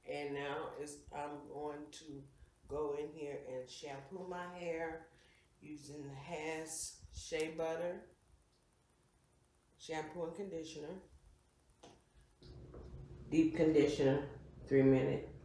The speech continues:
This stuff works very good, very good. So, um, and come back, and we're gonna do the wash and go. Wash and define.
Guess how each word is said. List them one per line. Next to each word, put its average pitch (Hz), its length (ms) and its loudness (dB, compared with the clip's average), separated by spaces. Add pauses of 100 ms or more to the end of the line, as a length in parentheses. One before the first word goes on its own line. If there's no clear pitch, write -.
(840)
This 147 160 0
stuff 139 300 10
works 120 360 6 (100)
very 117 340 8
good, 104 340 -4 (400)
very 127 260 -8
good. - 340 -12 (480)
So, 127 580 -6
um, 143 440 2 (760)
and 151 280 -2
come 170 220 0
back, - 420 2 (520)
and 175 240 2 (160)
we're 180 80 -2
gonna 175 160 0
do 185 400 0
the 175 460 0 (240)
wash 180 300 2
and 226 80 -10
go. 285 180 -4 (1600)
Wash - 300 -6
and 196 140 -6
define. - 260 -6